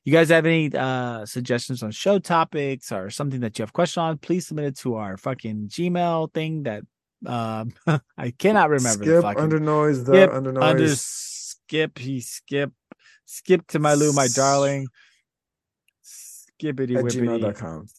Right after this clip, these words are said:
Speaker 1: Something. It's where we're at. Um,
Speaker 2: Look, just
Speaker 1: yeah,
Speaker 2: go
Speaker 1: we
Speaker 2: to our Instagram, okay?
Speaker 1: Yeah,
Speaker 2: We're,
Speaker 1: hey,
Speaker 2: we're pretty
Speaker 1: please.
Speaker 2: good there.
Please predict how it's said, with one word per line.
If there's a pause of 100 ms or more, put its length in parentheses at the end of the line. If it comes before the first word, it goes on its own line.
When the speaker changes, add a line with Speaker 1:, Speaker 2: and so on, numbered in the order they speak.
(100)
Speaker 1:
Something. (420)
It's
where
we're
at. (420)
Um, (220)
Speaker 2:
Look,
just
Speaker 1:
yeah,
Speaker 2:
go
Speaker 1:
we
Speaker 2:
to
our
Instagram,
okay?
Speaker 1:
Yeah,
Speaker 2:
We're,
Speaker 1:
hey,
Speaker 2:
we're
pretty
Speaker 1:
please.
Speaker 2:
good
there.